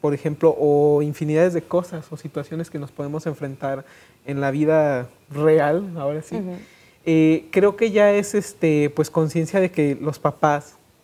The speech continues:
Speaker 1: tal cual, pues, si van a, a prestar el teléfono a, al niño para que juegue Pokémon Go, pues, estén al cuidado de qué está, de a dónde van, ¿no? O qué están haciendo,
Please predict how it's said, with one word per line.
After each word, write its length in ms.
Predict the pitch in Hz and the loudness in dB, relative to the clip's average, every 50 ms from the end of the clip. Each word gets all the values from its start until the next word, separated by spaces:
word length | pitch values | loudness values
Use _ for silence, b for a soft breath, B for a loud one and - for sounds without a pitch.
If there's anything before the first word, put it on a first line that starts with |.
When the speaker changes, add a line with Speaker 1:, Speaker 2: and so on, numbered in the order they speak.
| _ _ | _ _
Speaker 1:
tal 200 | 160 151 151 - | -4 -4 -4 0
cual, 240 | - 160 151 151 151 B B B B B B _ | 2 2 2 2 0 B B B B B B _
pues, 140 | - 156 151 | 2 2 2
si 80 | - 147 | 2 0
van 160 | 147 151 165 | 0 0 2
a, 60 | 214 226 220 | 0 0 0
a 180 | - 180 170 175 | 0 0 0 2
prestar 360 | - 156 151 - - 160 160 | 0 -2 0 2 2 4 4
el 100 | 196 196 - | 4 2 2
teléfono 760 | 170 156 165 165 - 208 202 196 190 175 170 156 139 127 85 | 2 0 0 0 -2 -4 -2 0 0 2 2 2 0 -2 -4
a, 260 | 123 139 127 120 131 | -4 -6 -6 -8 -8
al 160 | 143 135 135 151 | -8 -6 -4 -4
niño 340 | 190 220 220 190 170 170 | -2 -2 -2 0 -2 -2
para 240 | 170 - 156 139 135 | -2 -2 -4 -4 -4
que 120 | - - 139 | -6 -12 -8
juegue 200 | - 160 160 156 | -4 -2 -2 -2
Pokémon 460 | 156 - 160 - 180 170 156 139 139 | -2 -6 -6 -6 -6 -6 -6 -8 -4
Go, 140 | 143 170 180 | -4 -4 -4
pues, 200 | - 156 - - | -4 -8 -8 -8
estén 280 | - - - 131 147 | -14 -16 -12 -8 -6
al 120 | 160 180 - | -6 -6 -2
cuidado 520 | - 190 160 143 139 131 135 156 196 208 | 0 0 0 0 0 0 0 0 0 0
de 160 | 175 143 135 | -2 -2 -6
qué 160 | - - 147 | -6 -8 -8
está, 240 | 160 - - - 160 147 | -8 -8 -8 -10 -10 -10
de 260 | 151 135 135 131 127 | -6 -6 -4 -4 -4
a 60 | 127 | -4
dónde 300 | 135 147 165 175 170 165 | -4 -4 -4 -2 -2 -2
van, 340 | 147 147 151 156 143 131 131 | -2 -4 -8 -10 -12 -12 -14
¿no? 180 | 135 156 180 | -12 -10 -8
O 340 | 165 147 135 131 123 123 127 | -6 -4 -4 -4 -4 -4 -6
qué 120 | 104 - 147 | -6 -8 -8
están 220 | 143 - 160 156 | -8 -6 -8 -8
haciendo, 480 | 156 - - 151 156 165 170 160 143 - | -8 -8 -8 -8 -8 -6 -4 -6 -6 -8